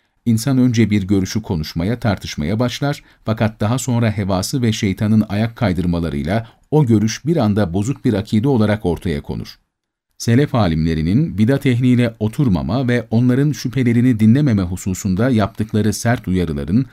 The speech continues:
neden önemli olduğu bu konuyla bir kez daha anlaşılmaktadır.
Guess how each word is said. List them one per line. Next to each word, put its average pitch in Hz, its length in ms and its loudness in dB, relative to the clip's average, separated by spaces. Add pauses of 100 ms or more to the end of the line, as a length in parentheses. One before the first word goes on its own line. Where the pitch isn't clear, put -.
(200)
neden 127 400 2
önemli 107 360 2
olduğu 101 680 0
bu 170 120 -2
konuyla 78 560 -2 (200)
bir 165 260 0
kez 127 280 -2
daha 113 220 0
anlaşılmaktadır. 78 920 -6